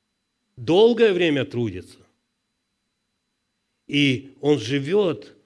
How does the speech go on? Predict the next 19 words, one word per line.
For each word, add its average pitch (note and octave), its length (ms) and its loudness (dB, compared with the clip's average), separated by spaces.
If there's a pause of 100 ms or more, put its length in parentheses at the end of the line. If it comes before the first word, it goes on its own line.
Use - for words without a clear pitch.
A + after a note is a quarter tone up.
(420)
и D#3 120 -2
не D3+ 120 4
знает, C#3+ 720 -2 (1300)
когда C3 320 -2
придёт C#3 420 -2
пожар, B2+ 640 -6 (380)
когда C#3+ 260 -4
ударит D#3+ 400 0
молния, C#3+ 640 -2 (580)
когда D3 200 0
будет F#3 300 0
наводнение, D3 600 2
он C#3 140 0
не C#3 80 0
знает. D3+ 720 -10 (1800)
Он D3+ 200 2
переживает F3+ 800 2
это D3 220 2
физи-, D#3+ 500 -4